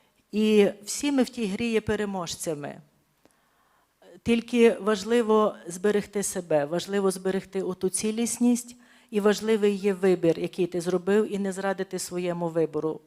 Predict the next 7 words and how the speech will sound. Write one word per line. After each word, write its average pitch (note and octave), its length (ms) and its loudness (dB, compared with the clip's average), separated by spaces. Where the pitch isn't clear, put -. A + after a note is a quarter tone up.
про F#3+ 120 -14
те, F3 180 -8
що - 140 -10
сьогодні F3+ 480 -4
вже E3 300 -6
говорили. D#3 560 -8
Ну, C4+ 440 0